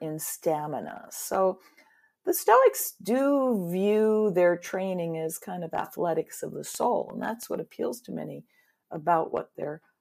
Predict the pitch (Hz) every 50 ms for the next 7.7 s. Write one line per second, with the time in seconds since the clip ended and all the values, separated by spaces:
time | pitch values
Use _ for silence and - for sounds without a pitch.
0 | _ - 233 247 - _ - - - 107 - - - 185 - - - - _ _
1 | _ _ _ - - _ _ - - - _ _ - - - 185 190 160 - 170
2 | 185 - - 190 - - 208 190 190 196 190 185 185 - - - _ _ _ _
3 | _ - 175 180 180 180 170 - 175 170 180 180 180 180 175 170 170 175 165 180
4 | 170 165 160 170 180 - - - 175 170 170 165 165 165 165 160 165 - _ -
5 | - - 156 156 _ _ _ _ _ _ - - - - 196 170 165 160 160 165
6 | - - - 170 160 - - 165 165 - - - - - - - 156 - - -
7 | - - 160 160 - - _ - 170 160 160 165 165 175